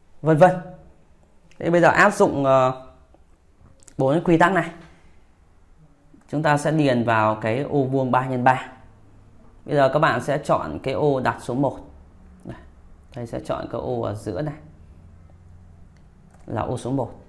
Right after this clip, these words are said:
Thế các em có thể chọn ở đây, chọn ở trên đây, chọn ở trên này, ở đây. Tuy nhiên thì nó đều ở vị trí như nhau thôi, bởi vì khi các em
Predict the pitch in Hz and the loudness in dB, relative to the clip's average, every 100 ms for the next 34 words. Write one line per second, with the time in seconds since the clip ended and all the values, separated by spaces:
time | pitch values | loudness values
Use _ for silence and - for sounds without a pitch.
0 | - - - - - - - 135 160 160 | -20 -20 -20 -20 -20 -20 -10 -4 0 2
1 | 160 127 143 127 135 160 156 - - - | 0 0 -2 0 4 4 2 -8 -18 -20
2 | - - - - 120 127 147 143 147 143 | -20 -20 -18 -10 -8 -4 0 4 4 2
3 | - - - - - - - - 117 135 | -8 -20 -20 -20 -20 -18 -12 -8 -8 -8
4 | 131 123 - - - - 101 123 - - | -8 -10 -14 -20 -20 -10 -6 -6 -6 -16
5 | - - - 151 156 156 139 123 120 95 | -20 -10 2 6 6 6 4 0 -2 -2
6 | 127 180 190 147 135 113 110 135 - 139 | 0 4 8 8 6 2 0 -2 -2 0
7 | 170 180 170 156 156 143 117 107 120 123 | 0 2 2 2 2 0 -2 -2 -6 -6
8 | 170 156 175 165 156 | -4 -2 -2 -2 -2